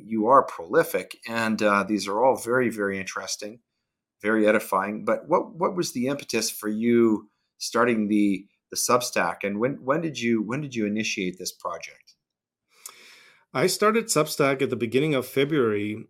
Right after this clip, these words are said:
Speaker 2: and I'll tell you sort of what led me to that, um, course of action. I had been on Twitter, um, and I had been calling out the covid nineteen vaccine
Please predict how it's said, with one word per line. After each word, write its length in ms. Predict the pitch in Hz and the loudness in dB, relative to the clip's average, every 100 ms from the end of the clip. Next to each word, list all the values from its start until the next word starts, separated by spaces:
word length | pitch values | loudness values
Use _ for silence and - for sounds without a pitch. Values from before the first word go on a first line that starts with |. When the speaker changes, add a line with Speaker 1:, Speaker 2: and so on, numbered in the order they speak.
| - | -6
Speaker 2:
and 300 | 120 117 120 | -2 -2 -2
I'll 160 | 113 | -4
tell 240 | 113 160 165 | -2 0 2
you 120 | 139 | 2
sort 180 | - 120 | 0 0
of 80 | |
what 160 | 110 120 | 2 0
led 200 | 113 127 | 0 0
me 120 | 127 | -2
to 140 | 120 110 | -2 -2
that, 420 | 104 101 101 - - | -2 -4 -4 -12 -8
um, 680 | 101 98 95 92 92 92 - _ | -6 -4 -6 -6 -10 -14 -18 _
course 240 | - 107 - | -10 -6 -4
of 100 | 101 | -2
action. 540 | 101 135 - 135 98 - - - - _ _ | -2 -2 -2 -2 -4 -8 -20 -20 -20 _ _
I 100 | 143 | 2
had 180 | 151 208 | 4 6
been 140 | 147 147 | 6 6
on 160 | 127 | 4
Twitter, 480 | - 127 107 98 160 - _ _ | 2 2 2 -2 -6 -12 _ _
um, 680 | 117 110 107 104 104 104 107 - | -2 0 0 -2 -4 -6 -10 -10
and 500 | - 123 120 120 117 - | -4 -2 0 -2 -4 -2
I 140 | 127 | 0
had 180 | 139 143 | 0 4
been 360 | 123 123 120 120 | 4 6 4 0
calling 400 | - 135 139 127 | 0 2 2 2
out 420 | 110 110 110 - - _ _ _ - - | 0 -2 -6 -14 -20 _ _ _ -20 -10
the 120 | 104 | -8
covid 280 | - 131 131 | 0 2 2
nineteen 340 | 120 120 117 | 2 0 -2
vaccine 840 | 110 110 - - 117 113 113 113 | -2 -2 -2 -2 0 0 0 -2